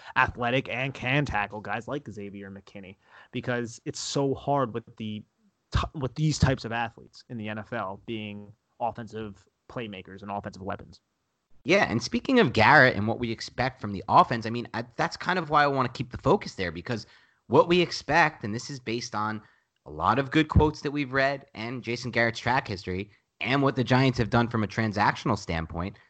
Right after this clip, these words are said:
Speaker 2: is that Barkley will continue to be the focal point of the offense. He's gonna get the most touches of any player, and he's gonna get the most snaps of, of most running backs around the N F L. And I thought that, you know, a really, really good interview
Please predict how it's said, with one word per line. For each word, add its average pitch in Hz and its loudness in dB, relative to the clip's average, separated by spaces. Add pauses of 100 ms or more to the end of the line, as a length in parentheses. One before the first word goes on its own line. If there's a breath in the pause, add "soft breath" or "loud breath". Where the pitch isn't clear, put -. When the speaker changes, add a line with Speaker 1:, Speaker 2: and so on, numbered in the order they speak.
(160 soft breath)
Speaker 2:
is 113 -6
that 143 4
Barkley 208 4
will 226 2
continue 135 -4
to 107 -4
be 104 -4
the 87 -6
focal 92 -2
point 87 2
of 80 -2
the 76 -4
offense. 76 0
He's 78 -12
gonna 80 -12
get 98 -8
the 101 -8
most 117 0
touches 143 4
of 135 0
any 147 2
player, 135 2
and 131 -12 (180 loud breath)
he's 101 -10
gonna 98 -6
get 98 -10
the 92 -10
most 95 -6
snaps 107 0 (320 soft breath)
of, 92 -4 (300)
of 98 -10
most 120 6
running 139 6
backs 95 0
around 98 -2
the 98 -2
N 98 -2
F 95 -6
L. 139 8 (200 loud breath)
And - -6
I 123 0
thought 175 4
that, 151 4 (520)
you 117 -4
know, 110 0
a 107 -4
really, 135 2
really 120 6
good 110 4
interview 92 -2